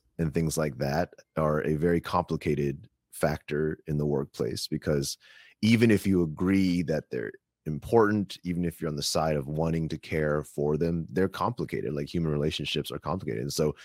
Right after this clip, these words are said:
they, they muddy things up. There's, there's, there's a way to go too far. There's a way that they can get too, you know,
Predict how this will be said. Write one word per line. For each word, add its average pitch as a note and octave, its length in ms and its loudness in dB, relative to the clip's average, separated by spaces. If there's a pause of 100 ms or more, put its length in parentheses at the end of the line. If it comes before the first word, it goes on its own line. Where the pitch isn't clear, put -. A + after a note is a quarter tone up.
(340)
they, F2 180 4
they F2+ 200 2
muddy F2+ 300 4
things F2 300 -2
up. E2 240 0
There's, E2+ 360 2
there's, D#2+ 360 -2
there's D#2+ 260 -2
a E2+ 80 2
way E2 220 2
to D#2 100 0
go D#2 220 2
too - 280 -4
far. D2 680 2
There's D2 200 0
a C#2 40 -2
way C#2+ 500 0
that C#2 220 -4
they D2 100 -4
can C#2+ 180 -10
get D2 240 -2
too, C#2+ 440 0 (520)
you F2 100 -2
know, C#2+ 280 -2